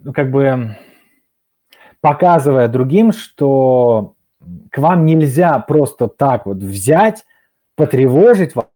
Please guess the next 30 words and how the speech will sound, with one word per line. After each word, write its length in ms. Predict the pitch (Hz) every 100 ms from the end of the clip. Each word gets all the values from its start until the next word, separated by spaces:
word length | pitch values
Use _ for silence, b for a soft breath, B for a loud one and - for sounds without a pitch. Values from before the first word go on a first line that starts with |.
| -
вас, 240 | 95 - _
написать 800 | 139 151 139 135 - 202 220 - -
и 80 | 151
тут 300 | - 185 156
же 80 | 127
в 20 |
эту 180 | 135 123
секунду 480 | - - 208 185 175
получить 500 | 139 127 - 147 143
услугу. 480 | - 117 98 - _ b b b b b
Вот 100 | 139
это 180 | 202 185
очень 220 | 170 165
важный 360 | 151 175 147 143
момент, 440 | 139 143 185 196 -
это 200 | 160 151
абсолютно 840 | 147 147 151 180 156 127 110 - _
звучит 520 | - 113 135 139 123 -
контринтуитивно, 1120 | 175 190 - 147 139 135 123 - 95 107 160 _ _
непонятно, 880 | 127 156 196 170 143 110 - 123 165 _ _ _ _ -
но, 500 | 143 156 147 123 _ _ _ _ -
грубо 340 | 117 160 208
говоря, 380 | 160 147 143 127
вы 120 | 117
должны 440 | 139 135 135 160 190
слегка 460 | - 135 - 160
человека 680 | 180 143 123 143 165 139 123 -
отталкивать 840 | 127 - - 156 160 131 107 -
и 40 |
притормаживать, 960 | 107 127 117 113 117 160 170 123 92 _